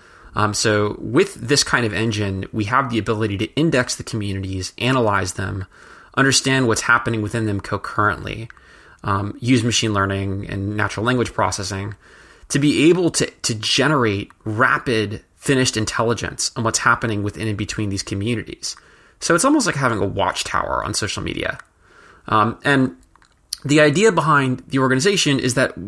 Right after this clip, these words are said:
is that that's really what we need in order to monitor the trends effectively. I mean, it's almost like, it's almost like monitoring the weather. You know, we need to be able to forecast what these trends are and contextualize them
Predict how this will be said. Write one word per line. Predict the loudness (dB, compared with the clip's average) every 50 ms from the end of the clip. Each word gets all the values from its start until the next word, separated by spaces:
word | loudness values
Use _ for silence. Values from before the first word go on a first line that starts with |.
| -12 -4 -4
is | -2 0
that | 0 -2 -2 -2
that's | 0 0 0 2 0 -2
really | 0 -2 0 2 2 2 2 2 2 0 0 -2 -2
what | -2 -2 0
we | 2 2 2
need | 4 4 4 2 2 0 0 -2 -4 -4 -4
in | -4 -4
order | -2 -2 0 2 2 2
to | 2 0 0 2
monitor | 2 2 2 2 0 2 2 2 2
the | 2 -2
trends | -4 -2 0 2 2 2 0 -2
effectively. | 0 2 2 2 2 0 -4 -4 -2 -4 -4
I |
mean, | -4 -4 -4 -2
it's | -2 0
almost | 0 2 2 2 2
like, | 0 -2 -2 -8 -10
it's | -4 0 0
almost | 2 2 2 0 0
like | -2 -2
monitoring | 0 2 2 2 2 2 0 0 0 -2 -2
the | -4 -2
weather. | 0 2 2 2 0 -2 -6 -8 -8 _ -6
You | -4 -2
know, | 0
we | 2 4 4
need | 4 4
to | 2 4
be | 4
able | 4 2 2
to |
forecast | -2 -4 0 2 2 2 2 0 -2 0 0 0 0 0 -4 -6 -8 -18 -20 -20 -20 -20 -6 -2
what | -2 0 2
these | 2 0 0
trends | 0 0 0 0 0 0 0
are | 2 4 6 6 6 4
and | 2 0
contextualize | -4 -6 -4 -2 -2 -2 -2 -4 -6 -6 -6 -4 -4 -4 -4 -4 -6
them | -6 -8 -8 -8 -12